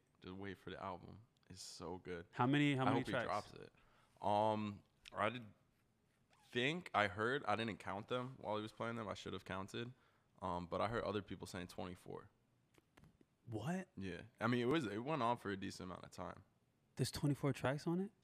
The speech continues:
Speaker 2: There's, like,
Speaker 1: Maybe it's
Speaker 2: well, there's, like,
Speaker 1: twenty-four.
Speaker 2: over
Speaker 1: I mean,
Speaker 2: twenty?
Speaker 1: it, it's, it was long. It was long.
Speaker 2: Really?
Speaker 1: He played for a while. I don't think it was twenty-four. Like I said, I overheard someone
Speaker 2: Yeah.
Speaker 1: say twenty-four tracks, and I was like, "I don't think that's
Speaker 2: Okay.
Speaker 1: right."
Speaker 2: But it was, like,
Speaker 1: But it
Speaker 2: long
Speaker 1: was,
Speaker 2: like
Speaker 1: it was
Speaker 2: that, though.
Speaker 1: long,
Speaker 2: It was
Speaker 1: yeah.
Speaker 2: like,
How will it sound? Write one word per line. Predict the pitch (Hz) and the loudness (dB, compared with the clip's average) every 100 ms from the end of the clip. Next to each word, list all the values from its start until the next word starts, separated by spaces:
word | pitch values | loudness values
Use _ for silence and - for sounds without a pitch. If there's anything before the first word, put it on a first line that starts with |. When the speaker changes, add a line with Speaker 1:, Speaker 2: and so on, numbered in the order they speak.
| _ | _
Speaker 2:
There's, | 147 139 | 10 12
like, | 143 | 10
Speaker 1:
Maybe | 131 | 8
it's | 123 | 10
Speaker 2:
well, | 147 | 10
there's, | 139 123 | 10 10
like, | 135 98 | 10 10
Speaker 1:
twenty-four. | 131 127 | 8 8
Speaker 2:
over | 113 | 6
Speaker 1:
I | |
mean, | 107 | 6
Speaker 2:
twenty? | 127 165 190 - _ _ _ _ _ | 6 6 4 -4 _ _ _ _ _
Speaker 1:
it, | 107 107 - | -2 -2 -2
it's, | 101 - - - | -4 -4 -10 -2
it | 104 | 0
was | 110 101 | 0 0
long. | 98 113 98 107 - _ _ _ _ _ | 0 2 0 -4 -14 _ _ _ _ _
It | 101 | 2
was | 190 | 6
long. | 208 202 185 156 127 | 8 8 8 6 6
Speaker 2:
Really? | 113 104 | 2 0
Speaker 1:
He | |
played | 98 107 110 | 0 0 0
for | 98 | 0
a | 95 | 2
while. | 98 98 95 | 4 6 6
I | |
don't | 135 151 | 6 4
think | 123 | 0
it | 101 | 0
was | - | 0
twenty-four. | 107 90 - 101 92 | -2 -2 -2 -2 2
Like | 113 | 2
I | 113 | 2
said, | 101 | 0
I | 95 | 0
overheard | 87 113 98 104 98 | 0 0 0 -2 -2
someone | 120 131 | 2 6
Speaker 2:
Yeah. | 131 117 | 6 6
Speaker 1:
say | 101 98 | 6 2
twenty-four | 110 107 - 113 | -2 -4 -4 -4
tracks, | - 117 113 - | 0 0 0 -4
and | |
I | 98 | -6
was | |
like, | 95 95 | -4 -4
"I | |
don't | 107 101 | -4 -4
think | 98 | 0
that's | 110 98 | 2 2
Speaker 2:
Okay. | 101 | 0
Speaker 1:
right." | 95 92 - - - | 0 -2 -8 -20 0
Speaker 2:
But | 135 | 4
it | 139 | 6
was, | 139 123 | 6 4
like, | 117 | 4
Speaker 1:
But | |
it | 127 | 6
Speaker 2:
long | 135 | 6
Speaker 1:
was, | 131 | 8
Speaker 2:
like | 117 104 | 6 4
Speaker 1:
it | |
was | 110 | 2
Speaker 2:
that, | 104 | 2
though. | 98 | 2
Speaker 1:
long, | 120 107 | 2 2
Speaker 2:
It | |
was | 107 | 2
Speaker 1:
yeah. | 131 | 2
Speaker 2:
like, | 107 104 | 0 -2